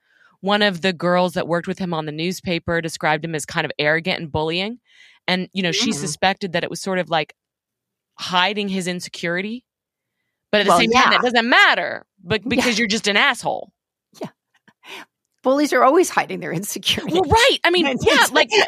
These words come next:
Speaker 1: yeah, like, n-, like, newsflash.
Speaker 2: Yeah.
Speaker 1: It's the story of every bully.
Speaker 2: Every bully.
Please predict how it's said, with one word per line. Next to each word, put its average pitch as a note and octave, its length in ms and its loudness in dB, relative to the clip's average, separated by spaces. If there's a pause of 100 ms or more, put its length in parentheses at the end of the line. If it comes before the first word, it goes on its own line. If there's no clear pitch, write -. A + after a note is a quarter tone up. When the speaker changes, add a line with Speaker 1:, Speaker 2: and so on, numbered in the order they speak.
Speaker 1:
yeah, F#4+ 320 4
like, C#4+ 240 2
n-, B3+ 120 0
like, C4+ 240 2
newsflash. A3+ 960 0 (420)
Speaker 2:
Yeah. D#4+ 240 4
Speaker 1:
It's C#4+ 160 -2
the A4 80 4
story G4 420 2
of F#4+ 60 0
every F#4+ 240 4
bully. A4+ 400 -2 (420)
Speaker 2:
Every E3 240 -10
bully. - 380 -20